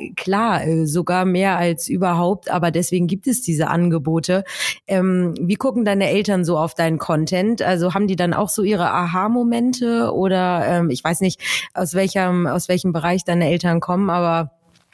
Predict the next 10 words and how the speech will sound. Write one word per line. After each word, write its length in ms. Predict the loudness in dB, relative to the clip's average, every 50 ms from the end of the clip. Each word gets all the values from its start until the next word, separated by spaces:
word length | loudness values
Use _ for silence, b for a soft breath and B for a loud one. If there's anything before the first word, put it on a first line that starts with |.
| -20 -10 -4 -2
sind 240 | 0 0 0 0 0
da, 220 | 0 2 2 2 0
genau, 300 | 0 0 0 0 2 0
die 120 | 0 0
können 280 | 0 0 0 0 0 0
wahrscheinlich 480 | 0 0 0 0 0 0 0 0 0
auch 100 | 0 0
noch 160 | 0 0 -2
von 200 | 0 0 0 0
dir 300 | 2 2 2 2 0 -2